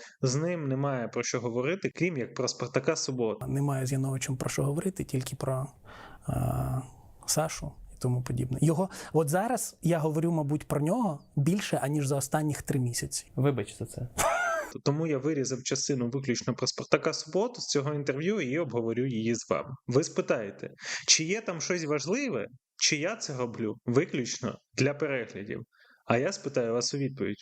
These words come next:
Speaker 1: ви що, перший раз на цьому каналі? Конечно, там є купа всього важливого, ну що ви, які перегляди?
Speaker 3: Чи ти би запросив на шоу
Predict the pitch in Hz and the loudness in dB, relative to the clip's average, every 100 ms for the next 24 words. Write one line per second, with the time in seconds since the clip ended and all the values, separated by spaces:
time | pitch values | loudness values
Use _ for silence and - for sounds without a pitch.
0 | _ 127 117 123 135 131 147 147 - 143 | _ 2 2 0 0 -2 0 -2 -2 -2
1 | 147 143 139 151 160 117 107 147 165 302 | 0 0 0 0 0 0 0 0 0 -2
2 | - 254 247 220 190 180 - 311 320 175 | -2 -2 0 -2 0 -2 0 0 0 0
3 | - 160 254 214 151 147 269 180 139 156 | 0 0 0 -2 -4 -2 -2 0 -2 0
4 | 190 - 156 139 151 175 - 202 175 156 | -2 0 0 0 -2 -2 -2 0 0 0
5 | 139 127 120 113 110 - 135 160 156 147 | -2 -2 -6 -6 -4 -2 2 2 2 0
6 | 156 185 180 143 - 160 214 | 0 2 2 0 2 0 0